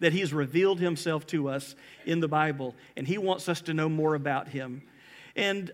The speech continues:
O stands for observation. Whenever we read the Bible, we want to slow down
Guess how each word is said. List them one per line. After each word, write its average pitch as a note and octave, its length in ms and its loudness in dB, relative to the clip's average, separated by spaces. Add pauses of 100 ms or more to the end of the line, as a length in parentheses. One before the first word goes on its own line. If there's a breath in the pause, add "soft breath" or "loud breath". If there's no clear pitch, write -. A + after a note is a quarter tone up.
O A3+ 300 6
stands F3 340 2
for G#3 260 -2
observation. D#3+ 840 2
Whenever E3 260 2
we D#3 160 2
read G3 300 2
the A3 80 4
Bible, F#3+ 400 0
we E3+ 160 2
want E3+ 180 2
to - 80 -8
slow D3+ 320 -6
down F3 400 -4